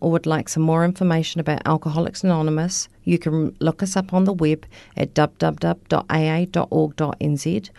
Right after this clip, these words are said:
or call us on oh eight hundred A A Works.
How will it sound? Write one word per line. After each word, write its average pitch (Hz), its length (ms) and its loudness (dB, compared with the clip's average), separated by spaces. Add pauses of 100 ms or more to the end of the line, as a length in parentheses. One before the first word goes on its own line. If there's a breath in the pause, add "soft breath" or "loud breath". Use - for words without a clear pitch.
(200 loud breath)
or 196 140 0
call 185 280 2
us 180 180 0
on - 240 -2
oh 151 160 0
eight - 80 -2
hundred 156 420 -4 (260)
A 147 280 0
A 147 40 -4
Works. - 600 -8